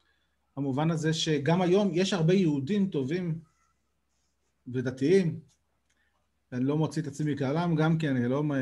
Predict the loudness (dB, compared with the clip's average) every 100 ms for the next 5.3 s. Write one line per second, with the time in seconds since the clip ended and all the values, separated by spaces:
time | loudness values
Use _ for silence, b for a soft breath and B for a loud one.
0 | -2 -4 -6 -4 -6 -4 -4 -2 -2 -4
1 | -2 -2 -4 -4 -4 -4 -4 -4 -6 -8
2 | -10 b b b b b _ _ _ _
3 | -8 -6 -2 6 8 8 8 6 4 4
4 | 2 2 0 0 0 0 0 -2 -4 0
5 | 0 -2